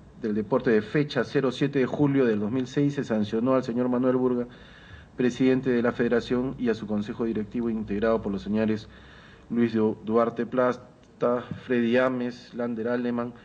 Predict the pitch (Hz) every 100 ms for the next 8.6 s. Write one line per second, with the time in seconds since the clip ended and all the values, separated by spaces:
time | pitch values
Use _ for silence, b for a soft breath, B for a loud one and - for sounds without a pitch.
0 | B B B - 131 127 120 110 104 -
1 | 120 120 107 127 127 123 101 120 120 120
2 | 127 120 123 - - B B B - 147
3 | 147 139 120 - 104 107 104 131 127 117
4 | 107 98 95 95 95 95 117 117 113 92
5 | 98 92 113 110 110 95 92 120 113 101
6 | 92 87 87 110 110 110 B B B B
7 | - 113 131 131 117 123 123 113 104 131
8 | 131 135 131 123 131